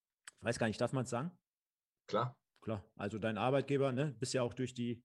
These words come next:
Speaker 1: glaub ich, äh, nicht zu guter Letzt, durch die Trikotgeschichte aus dem letzten Jahr bekannt bei allen hier, bei uns. Und da hatten
Speaker 2: Ob
Speaker 1: wir
Speaker 2: ich
Speaker 1: ja auch schon
Speaker 2: bei allen bekannt bin, weiß ich nicht, aber so ist das mit Capelli auf jeden Fall entstanden, genau.
Speaker 1: Ja,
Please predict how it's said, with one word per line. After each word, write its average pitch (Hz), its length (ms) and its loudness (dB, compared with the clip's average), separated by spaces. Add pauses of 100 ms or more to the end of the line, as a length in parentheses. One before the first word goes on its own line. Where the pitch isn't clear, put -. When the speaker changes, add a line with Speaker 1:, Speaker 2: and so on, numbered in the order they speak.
Speaker 1:
glaub 113 200 -4
ich, 113 180 -6
äh, 110 340 -6
nicht 117 240 -12
zu - 80 -8
guter 117 240 -4
Letzt, - 260 -4
durch 117 140 -4
die 113 160 -6
Trikotgeschichte 127 720 -2
aus 104 140 -6
dem 107 100 -4
letzten 123 260 -6
Jahr 123 180 -2
bekannt 123 440 -4
bei 110 120 -4
allen 131 220 0
hier, 143 360 -2
bei 117 80 -4
uns. 131 280 -6 (1000)
Und 120 220 -2
da 120 60 0
hatten 120 140 0
Speaker 2:
Ob 120 60 2
Speaker 1:
wir 120 40 4
Speaker 2:
ich - 40 4
Speaker 1:
ja 120 40 2
auch 110 80 -2
schon - 140 -8
Speaker 2:
bei 113 320 -2
allen 139 100 4
bekannt 139 280 4
bin, 127 120 4
weiß 135 160 4
ich 139 80 0
nicht, 135 140 -2
aber 117 120 0
so 120 120 -2
ist 117 100 -4
das 117 100 -6
mit 104 100 -20
Capelli 101 340 2
auf 85 100 -2
jeden 92 140 -8
Fall 87 140 -8
entstanden, 82 480 -8
genau. 78 180 -14 (320)
Speaker 1:
Ja, 90 300 -8